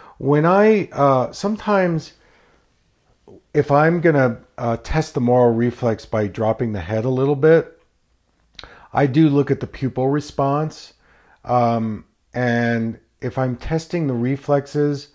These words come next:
I am looking at the eyes and the fixation and the pupil response,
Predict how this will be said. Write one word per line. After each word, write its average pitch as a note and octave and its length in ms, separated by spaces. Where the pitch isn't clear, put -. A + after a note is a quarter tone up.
I A#2+ 140
am B2+ 480
looking B2 500
at A#2 140
the A2+ 160
eyes A2+ 680
and A2 320
the G2+ 40
fixation A#2 920
and A2 320
the G#2 60
pupil A2+ 420
response, G#2+ 880